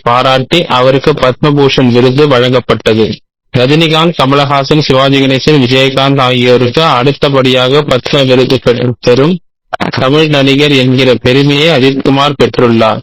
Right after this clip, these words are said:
நடிப்பு மட்டுமில்லாமல் ரேசிங்கிலும் தெரிப்பது அஜித் கவனம் செலுத்தி வருகிறார். இந்நிலையில் பிரபல கார் ரேசர்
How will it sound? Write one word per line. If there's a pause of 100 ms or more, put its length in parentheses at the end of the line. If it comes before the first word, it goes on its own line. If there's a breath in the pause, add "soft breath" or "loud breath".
(120)
நடிப்பு
மட்டுமில்லாமல்
ரேசிங்கிலும்
தெரிப்பது
அஜித்
கவனம்
செலுத்தி
வருகிறார். (360)
இந்நிலையில்
பிரபல
கார்
ரேசர்